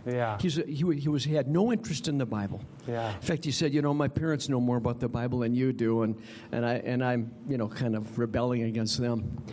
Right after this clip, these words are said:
Speaker 2: The guy was twenty-four years old.
Speaker 1: Yeah.
Speaker 2: But he asked about end times prophecy.
Speaker 1: Yeah.
Speaker 2: And he actually recorded, I, I said to him,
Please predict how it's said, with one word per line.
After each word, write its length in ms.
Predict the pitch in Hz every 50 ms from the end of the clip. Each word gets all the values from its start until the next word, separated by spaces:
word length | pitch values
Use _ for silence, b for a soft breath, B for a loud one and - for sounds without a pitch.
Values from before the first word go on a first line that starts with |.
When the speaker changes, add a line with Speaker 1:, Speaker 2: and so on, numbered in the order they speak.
| B B B B B B B B B -
Speaker 2:
The 80 | - 131
guy 120 | 156 139
was 120 | 120 107 -
twenty-four 480 | - 139 127 120 117 - - 123 117
years 260 | 113 110 110 110 107 127
old. 380 | 127 123 117 107 107 107 - - - - 131 120
Speaker 1:
Yeah. 240 | 117 113 110 104 98 B B B B B -
Speaker 2:
But 260 | - 139 131 123 - - - - - - - - - - - - - - - - - - - - - -
he 240 | - 131 143 139 139
asked 260 | 147 156 147 - -
about 260 | 147 135 131 127 123 -
end 300 | - 151 147 147 151 127
times 600 | - - 147 143 143 135 113 104 - - - - - - - -
prophecy. 600 | - 131 127 131 127 - 107 - - - - - - - - - -
Speaker 1:
Yeah. 280 | - 123 113 117 117 107
Speaker 2:
And 140 | 110 123 120
he 140 | 143 156 143
actually 320 | 139 135 - - 139 -
recorded, 560 | 117 110 113 - - 156 151 156 139 123 120
I, 240 | 120 113 117 104 110
I 20 |
said 320 | 113 - - 151 151 139 -
to 160 | - 139 123
him, 340 | 117 113 110 - - -